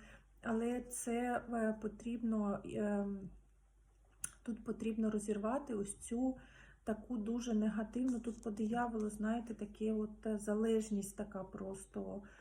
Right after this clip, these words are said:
е, шалена, якась нездорова залежність, і вам потрібно її розірвати.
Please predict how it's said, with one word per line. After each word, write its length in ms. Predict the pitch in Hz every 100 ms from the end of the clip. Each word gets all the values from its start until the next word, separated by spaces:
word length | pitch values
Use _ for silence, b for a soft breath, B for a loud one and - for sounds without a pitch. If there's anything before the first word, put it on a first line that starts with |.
| B B -
е, 260 | 208 196
шалена, 580 | 190 - 208 208 226 226
якась 420 | 202 185 208 202
нездорова 560 | 208 202 214 214 214 202
залежність, 680 | 202 202 226 269 247 214 226
і 60 | 208 208
вам 240 | 220 247
потрібно 560 | 247 214 214 226 220 214
її 460 | 202 202 208 226 233 B B B -
розірвати. 1000 | 202 208 233 240 220 208 196 185 -